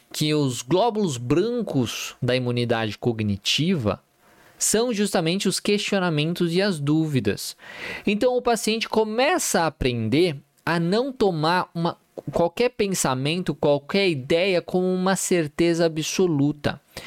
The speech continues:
Ele começa a questionar todos os pensamentos que vêm na cabeça dele. É esse, é isso que a gente tem que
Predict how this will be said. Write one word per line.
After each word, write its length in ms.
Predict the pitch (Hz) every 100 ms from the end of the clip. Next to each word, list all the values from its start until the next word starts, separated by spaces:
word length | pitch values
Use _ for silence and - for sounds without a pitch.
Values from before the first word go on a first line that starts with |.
| - - -
Ele 260 | 180 220
começa 760 | 208 165 123 123 156 175 - - -
a 140 | 139 139 _
questionar 1400 | - 226 247 254 - - - - 196 180 139 131 139 143 - - - - _ _
todos 440 | 202 202 196 185
os 140 | 180 175
pensamentos 920 | 175 165 - 165 135 120 117 110 117
que 140 | -
vêm 400 | 139 131 107 101 120
na 100 | 107
cabeça 340 | 104 101 101 110
dele. 220 | - -
É 140 | 110
esse, 280 | 151 185 -
é 60 | 147
isso 360 | 165 220 -
que 100 | 190
a 40 | 147
gente 300 | 135 123 -
tem 200 | 147 160
que 180 | 151